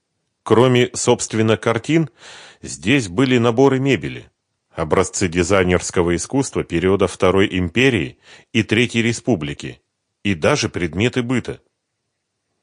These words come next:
Они провели в музее более трех часов, но почти не чувствовали усталости. Лишь выйдя из музея, он предложил пообедать, и она согласилась. Стоянка такси была рядом с музеем,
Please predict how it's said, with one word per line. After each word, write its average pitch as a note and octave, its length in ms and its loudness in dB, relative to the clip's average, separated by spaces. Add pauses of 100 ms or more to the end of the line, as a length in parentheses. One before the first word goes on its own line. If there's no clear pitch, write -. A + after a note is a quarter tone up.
(160)
Они F2 240 -2
провели G2+ 420 0
в D2+ 100 -6
музее F#2+ 440 -2
более G2+ 400 0
трех G2+ 300 -2
часов, - 540 -2 (220)
но D2+ 220 -6
почти - 500 -4 (280)
не G2 140 0
чувствовали D#2 640 -4
усталости. - 800 -8 (520)
Лишь F2 360 -2
выйдя E2+ 440 -2
из D#2+ 120 -6
музея, F#2 520 0 (300)
он A2+ 180 2
предложил G#2+ 540 0
пообедать, G#2+ 800 0
и E2+ 100 -6
она E2 220 -2
согласилась. G2+ 800 -4 (680)
Стоянка A2+ 600 2
такси A#2+ 380 -4
была G#2 360 2
рядом A2+ 300 2
с - 140 -10
музеем, A#2 520 0